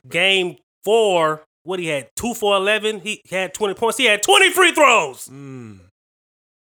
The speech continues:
Speaker 2: Mm.
Speaker 1: Twenty.
Speaker 2: Mm.
Speaker 1: But, um, Westbrook, I think I said before too, he gonna shoot you out of a game.
Speaker 2: Mm-hmm.
Speaker 1: He gonna turn the ball over. You,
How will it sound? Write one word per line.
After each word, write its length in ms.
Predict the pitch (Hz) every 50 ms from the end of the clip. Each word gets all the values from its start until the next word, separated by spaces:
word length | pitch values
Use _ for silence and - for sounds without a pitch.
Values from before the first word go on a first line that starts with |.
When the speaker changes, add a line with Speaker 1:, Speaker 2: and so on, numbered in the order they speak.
| _ _ _ _ _ _ _ _ _
Speaker 2:
Mm. 160 | 123 131 127
Speaker 1:
Twenty. 540 | 120 311 349 415 403 381 349 277 190 110 - _ _ _ _ _ _ 113
Speaker 2:
Mm. 320 | 123 120 117 107 98 95 90 _ _ _ _ _ _ _ _ _ _ _ _ _ _ _ _ _
Speaker 1:
But, 140 | - 240 226
um, 380 | 214 208 202 196 185 180 165 - _ _ _ _ _ - - - _ _ _ _
Westbrook, 680 | 139 175 220 233 226 208 175 165 190 196 214 214 - _ -
I 160 | - 208 202 - _ _ _ -
think 100 | 135 123
I 80 | 120
said 220 | 147 - 151 135 123
before 300 | 123 - 170 160 147 139
too, 280 | - - 180 175 180 - _ _ _ _ _ _ -
he 80 | 196
gonna 200 | 170 175 170 170
shoot 380 | 156 - - - 240 240 - -
you 140 | 233 214 202 -
out 200 | 160 175 - -
of 100 | 156 165
a 80 | 175
game. 440 | 156 180 190 190 196 202 220 262 311 - _ _
Speaker 2:
Mm-hmm. 340 | 101 101 98 101 101 95 95 92 _ _ _ _ _ _ _ _ _ _ _ _ _ _ _ _
Speaker 1:
He 160 | - - 220
gonna 200 | 190 202 190 180
turn 280 | 185 - 220 220 220 214
the 60 | 202 185
ball 340 | 185 202 202 202 202 196 208
over. 200 | 208 208 202 202
You, 160 | 190 214 220